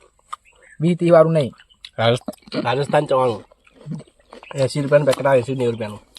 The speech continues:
Speaker 2: પાંચસો ગ્રામનું.
Speaker 1: હમ.
Speaker 2: કિલો ચવાણું લાવવાનું. થઈ રહે.
Speaker 1: તો આમ ખાઈ લઈએ, થોડો નાસ્તો કરી લઈએ, બરાબર?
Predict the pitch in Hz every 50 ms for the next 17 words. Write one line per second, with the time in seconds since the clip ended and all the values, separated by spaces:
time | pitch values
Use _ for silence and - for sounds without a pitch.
0 | - - - 123 117 117 - 117 113 110 104 104 104 - - - - - _ _
1 | _ _ _ _ _ - 131 135 143 147 156 143 139 - 151 156 151 156 156 160
2 | 156 127 110 - - - - _ _ _ _ _ _ _ - - - - 139 135
3 | 117 104 101 _ _ _ _ _ _ _ _ - - _ _ _ _ _ _ _
4 | _ _ _ _ _ _ _ _ - _ - - - - - - - - - -
5 | - - - - - - 147 151 156 165 165 165 190 214 208 - - _ _ -
6 | - 151 131 123 123 120 - 131 135 139 123 117 - 131 127 - 123 120 120 131
7 | 160 190 214 202